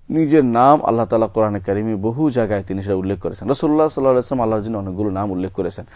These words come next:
কিন্তু এর অর্থ এই নয় যে এর বাইরে আর কোনো নাম নেই।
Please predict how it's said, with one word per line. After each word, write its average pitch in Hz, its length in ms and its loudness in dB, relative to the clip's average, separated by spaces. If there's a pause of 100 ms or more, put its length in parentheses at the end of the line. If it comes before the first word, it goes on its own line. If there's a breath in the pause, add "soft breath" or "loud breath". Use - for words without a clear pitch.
(220 loud breath)
কিন্তু 165 240 4
এর 160 100 8
অর্থ 147 180 0
এই 131 220 4
নয় 143 240 2
যে 107 160 0
এর 117 200 0
বাইরে 104 280 2
আর 98 80 2
কোনো 101 240 -6
নাম 101 220 0
নেই। 92 160 -2